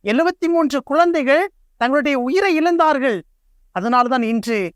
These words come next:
கூரை இல்லாத ஒரு பள்ளிக்கூடமாகிய இன்பத்தினை நம்மால் பெற முடிகிறதை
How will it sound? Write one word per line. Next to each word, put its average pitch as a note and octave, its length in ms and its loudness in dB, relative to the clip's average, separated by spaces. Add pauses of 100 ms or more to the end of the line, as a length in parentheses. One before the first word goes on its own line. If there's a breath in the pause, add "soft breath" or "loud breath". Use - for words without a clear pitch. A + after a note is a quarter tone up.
(140)
கூரை D#4+ 440 0
இல்லாத D4 680 0 (240)
ஒரு A3 180 -4 (100)
பள்ளிக்கூடமாகிய B3+ 960 0
இன்பத்தினை D#4+ 600 0 (300)
நம்மால் A3 420 0
பெற C4+ 220 0
முடிகிறதை B3 560 0